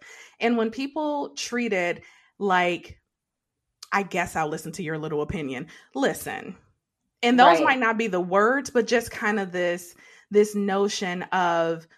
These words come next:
Speaker 1: "No, no, this is not a back and forth." And so ultimately, I guess what I'm saying is I need white people to shut up.
Speaker 2: <laughs>
Speaker 1: I need them to close their mouths, and I need them to listen with their bodies.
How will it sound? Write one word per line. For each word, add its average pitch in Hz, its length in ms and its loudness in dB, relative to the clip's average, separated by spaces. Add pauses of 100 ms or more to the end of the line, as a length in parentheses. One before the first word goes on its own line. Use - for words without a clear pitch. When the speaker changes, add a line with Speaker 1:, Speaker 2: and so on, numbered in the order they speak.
Speaker 1:
"No, 214 140 2
no, 240 180 6
this 302 220 2
is 330 80 0
not 254 180 4
a 220 60 4
back 185 220 2
and 160 120 -10
forth." - 420 -10 (460)
And 226 160 -2
so 220 220 2
ultimately, 233 580 0
I 180 100 -4
guess 170 280 -6
what 160 140 -4
I'm 180 160 0
saying 151 260 -6
is 151 160 -6
I 208 100 0
need 254 160 -2
white 190 160 0
people 160 180 -10
to 160 60 -12
shut 135 200 -8
up. - 180 -12 (640)
Speaker 2:
<laughs> 320 640 -6
Speaker 1:
I 214 120 4
need 240 240 2
them 202 140 -2
to 185 120 -6
close 185 300 -4
their 294 140 -2
mouths, 185 640 -4 (120)
and 185 100 0
I 185 60 0
need 202 240 -2
them 180 160 -6
to 190 200 -8
listen 190 440 -4
with 190 160 -6
their 175 120 -4
bodies. - 540 -8